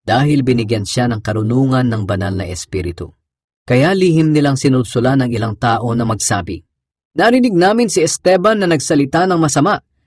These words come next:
laban kay Moises at sa Diyos." Sa ganitong paraan,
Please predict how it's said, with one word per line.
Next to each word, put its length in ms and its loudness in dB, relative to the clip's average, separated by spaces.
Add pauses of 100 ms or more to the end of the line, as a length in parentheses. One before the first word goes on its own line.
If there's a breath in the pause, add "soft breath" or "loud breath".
(120)
laban 400 2
kay 200 2
Moises 600 0
at 80 -6
sa 160 -2
Diyos." 480 -2 (560)
Sa 160 -2
ganitong 400 0
paraan, 480 -2